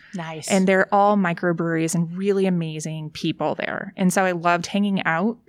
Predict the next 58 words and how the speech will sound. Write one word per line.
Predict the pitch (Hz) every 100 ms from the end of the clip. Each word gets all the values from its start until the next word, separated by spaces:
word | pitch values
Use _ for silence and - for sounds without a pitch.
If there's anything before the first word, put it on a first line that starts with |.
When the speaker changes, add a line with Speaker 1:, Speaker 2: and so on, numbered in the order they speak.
| -
Speaker 2:
It |
was | 214 220
our | 208
living | 180 180 180 175
room | 160 156 196
going | - 185 170
into | 160 -
these | 175 -
places. | 170 160 - 180
We | 208
didn't | 247 240
sit | - 220
and | 208
watch | 190 180
T | - 180
V. | 160 208
We | 170 170
hung | - 226 185
out | 180
with | - -
people. | 185 160 - - - - - - -
And | 196
so | 208 240
I | 240
was | 233 233
like, | 233 - _
"Man, | 233 254
these | 180 165
brewers | - 285 262 165
are | 165
really | 165 180 185
happy." | 180 175 - 151 -
And | - 190
then | 185 180
we | 190
had | 208 208 202 185 -
a | 185
trip | - 214 214
over | 202 196
to | 185
Bend, | 165 175 170 214 - _ - -
uh, | 185 175
which | 180
is | 180
up | 175
in | 180
the | 165
high | 175
desert | 170 165 175 165
in | 165
Oregon. | 170 185 180 165 165
And | 170
I | 170
had | 165 185
this | 175 -
coconut | - 180 202 175
stout, | - 160 170 240 -
and | - 190 190 180